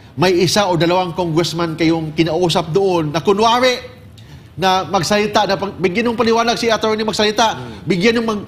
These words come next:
Speaker 1: chance si, si Attorney Suplico na mag-explain about, about, about yung mga prangkisa ng S M N I. Walang ganun. Sila lahat. Two, two lawyers versus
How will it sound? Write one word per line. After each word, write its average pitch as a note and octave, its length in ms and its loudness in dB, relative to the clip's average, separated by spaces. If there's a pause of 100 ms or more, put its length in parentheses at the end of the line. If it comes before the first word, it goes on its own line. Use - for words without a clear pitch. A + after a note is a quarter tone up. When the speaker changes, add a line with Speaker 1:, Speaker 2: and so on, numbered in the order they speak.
(260)
Speaker 1:
chance G#3 320 0
si, G#3 400 0 (200)
si - 120 -4
Attorney G3 280 4
Suplico G#3+ 400 0
na G3+ 100 -2
mag-explain F#3+ 960 0
about, F#3 520 -2
about, E3+ 400 0
about E3+ 320 2
yung F3+ 180 0
mga F3 320 0
prangkisa F3+ 520 0
ng F3+ 340 -8
S E3 160 -2
M F3 120 -2
N F3 100 -6
I. G3 100 2 (200)
Walang C4+ 340 2
ganun. B3+ 380 0 (280)
Sila B3+ 200 0
lahat. - 440 0 (180)
Two, E4 360 2 (560)
two D#4 240 2
lawyers G#3+ 560 2 (400)
versus B3+ 640 0